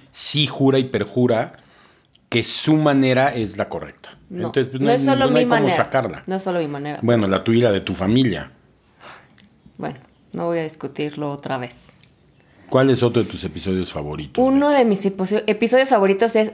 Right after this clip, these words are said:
Speaker 2: ¿Subirías tu cerebro a la nube?
Speaker 1: Ese te encantó, ¿verdad?
Speaker 2: Es que estamos tan cerca de, de que va a pasar. Yo creo que
Speaker 1: Ya hay,
Speaker 2: en
Speaker 1: ya hay ciertas,
Speaker 2: Pero
Speaker 1: cierta
Speaker 2: yo creo
Speaker 1: manera
Speaker 2: que ya
Speaker 1: de
Speaker 2: va a ser,
Speaker 1: hacerlo.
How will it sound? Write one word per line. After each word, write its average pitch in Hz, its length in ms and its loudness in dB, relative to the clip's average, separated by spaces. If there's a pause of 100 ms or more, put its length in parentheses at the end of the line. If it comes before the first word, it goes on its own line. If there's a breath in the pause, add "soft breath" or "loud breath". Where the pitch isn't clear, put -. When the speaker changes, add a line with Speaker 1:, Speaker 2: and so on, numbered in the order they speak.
Speaker 2:
¿Subirías 226 520 2
tu 262 80 -2
cerebro 185 420 4
a 196 40 4
la 180 140 2
nube? 156 420 -2
Speaker 1:
Ese 123 180 -6
te 123 120 -2
encantó, 95 580 -4
¿verdad? 78 440 -8
Speaker 2:
Es - 80 -16
que 330 300 -8 (340 soft breath)
estamos 349 460 -2
tan 269 240 2
cerca 247 320 2
de, 208 140 0 (360)
de 180 200 -4
que 180 100 -2
va 185 100 2
a 196 80 -4
pasar. 208 460 -6
Yo 220 100 -6
creo 120 120 -6
que 139 60 -2
Speaker 1:
Ya 190 220 4
hay, 139 220 0
Speaker 2:
en 214 80 2
Speaker 1:
ya 143 160 4
hay 165 160 2
ciertas, 131 800 -4 (120)
Speaker 2:
Pero 98 280 -12
Speaker 1:
cierta - 300 2
Speaker 2:
yo 302 40 4
creo - 20 4
Speaker 1:
manera 381 320 4
Speaker 2:
que 294 40 4
ya 294 60 6
Speaker 1:
de 294 40 6
Speaker 2:
va 294 60 4
a 294 40 0
ser, 254 140 2
Speaker 1:
hacerlo. - 300 -2